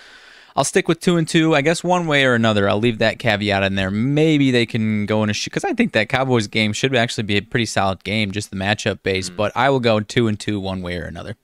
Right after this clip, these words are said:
Speaker 2: All right, so same page again there. Now, three remaining games outside of the eight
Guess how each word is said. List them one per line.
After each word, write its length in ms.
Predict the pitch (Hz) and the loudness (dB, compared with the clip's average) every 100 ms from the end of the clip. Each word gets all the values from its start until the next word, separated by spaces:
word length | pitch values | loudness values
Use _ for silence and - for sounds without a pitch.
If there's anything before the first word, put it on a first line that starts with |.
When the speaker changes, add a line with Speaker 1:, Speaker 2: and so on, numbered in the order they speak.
| _ | _
Speaker 2:
All 260 | 87 90 101 | -6 -2 2
right, 300 | 156 143 - | 2 0 -4
so 400 | - 98 95 95 | -8 -4 -2 -4
same 420 | 92 - 110 120 | -6 -8 -6 -2
page 420 | 110 113 113 107 - | -2 -2 -4 -6 -10
again 560 | 87 82 90 92 90 - | -12 -10 -8 -8 -10 -14
there. 720 | 85 85 82 107 101 76 73 | -16 -18 -8 -6 -6 -8 -12
Now, 800 | 78 90 95 95 92 92 92 90 - | -10 -6 -4 -4 -4 -4 -4 -6 -10
three 300 | - 98 117 | -20 -10 -6
remaining 440 | 131 131 123 123 123 | -4 -2 -2 -2 -2
games 600 | 107 101 107 131 - - - | -2 -2 -4 -6 -8 -10 -10
outside 480 | 87 - 90 92 87 | -10 -8 -6 -6 -6
of 400 | 85 87 85 82 | -8 -10 -10 _
the 420 | 87 87 85 85 | -12 -10 -10 -10
eight 240 | - 92 | -8 -8